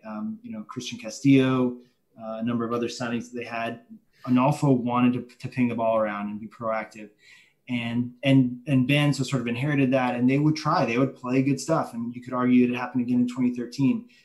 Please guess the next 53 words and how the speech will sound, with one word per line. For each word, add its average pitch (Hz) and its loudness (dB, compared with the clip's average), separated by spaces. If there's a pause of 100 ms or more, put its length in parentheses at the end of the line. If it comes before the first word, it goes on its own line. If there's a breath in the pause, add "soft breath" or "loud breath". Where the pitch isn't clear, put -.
(160 soft breath)
They 131 4
would 135 6
ping 143 2
the 139 6
ball 139 6
around. 143 4
They 120 2
would 110 -8
be 120 -4
the 120 -6
more 117 -6
assertive 123 -2 (480 loud breath)
team. 147 6
They 120 2
would 110 -10
be 117 -10
the, 110 -18 (180)
in 127 4
the 123 4
ascendancy 135 0
in 127 4
games, 131 0
and 120 -10
then 117 -10
they 113 -12
would 107 -20
just, - -16 (120)
they 120 -14
would 107 -14
get 110 -16
stabbed, 107 -8
right? 107 -8
They 110 -20
would, 104 -20 (180)
they 113 -20
would 101 -18
give 123 -8
up 123 -6
a 117 -8
goal 120 -6
on 113 -8
a 110 -10
set 127 -4
piece, 120 -2
or 110 -14
they 107 -14
would 104 -14
get - -20
broken 123 -4
down 117 -4
on 110 -8
a 107 -12
counter, 127 0